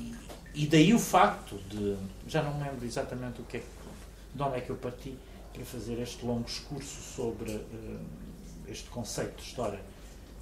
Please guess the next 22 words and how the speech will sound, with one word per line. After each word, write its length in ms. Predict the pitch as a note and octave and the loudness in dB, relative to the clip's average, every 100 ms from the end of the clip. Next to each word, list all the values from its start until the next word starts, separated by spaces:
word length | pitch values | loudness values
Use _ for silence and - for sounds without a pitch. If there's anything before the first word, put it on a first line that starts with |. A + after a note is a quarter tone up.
| - | -12
eh, 580 | A#2 A#2+ - G#2 G#2 G2+ | -10 -8 -8 -8 -8 -8
em, 80 | G2 G2+ G2+ | -8 -8 -8
no, 340 | G#2 G2+ G2 G2 - - - - - | -8 -8 -8 -8 -10 -12 -14 -14 -4
ah, 240 | C#3+ B2 - - - - - - - - | 2 2 2 -8 -10 -6 -6 -6 -4 4
bom, 220 | D3 - | 4 6
o, 280 | G3 A#3 A#3+ | 6 8 6
o 40 | |
conceito 580 | G3+ C#4 - F3+ C3+ - | 6 6 6 6 4 2
do, 380 | C#3+ C#3 A#2 A2 | -2 0 0 -2
de 800 | G#2 - - - - G2+ - - | -6 -8 -10 -10 -10 -10 -4 0
história 560 | - F#3 C#3 G#2 F#2+ F#2+ A#2 | 6 10 10 8 0 -4 -6
do 480 | C3 A#2 G#2+ G#2 G2+ | -4 -2 -2 -4 4
Warburg, 480 | E3 G2+ F#2+ A#2+ - - - - - - - | 8 8 4 -4 -6 -10 -10 -14 -16 -14 -2
muito 440 | E3 C4 C#4 G#3 G3+ | 6 8 8 6 6
embora, 800 | F#3 E3 E3 C#3 A#2+ G2 - - - - - - - - - - - - - - | 6 10 12 12 12 6 0 -8 -16 -16 -16 -16 -16 -16 -16 -16 -14 -16 -16 -6
à 140 | - C#3+ | 2 4
semelhança 580 | - C#3+ D#3+ A3 A#3 G3+ | 4 4 8 10 8 6
do 120 | F3 | 2
que 100 | E3 | 0
acontece 640 | D#3+ D3+ E3+ F3+ F#3 - | 0 0 2 2 2 2
no 320 | D#3 D3+ D3+ | 2 2 0
Benjamin, 500 | D3 E3 D3+ A2+ F#2 | 2 4 4 2 -4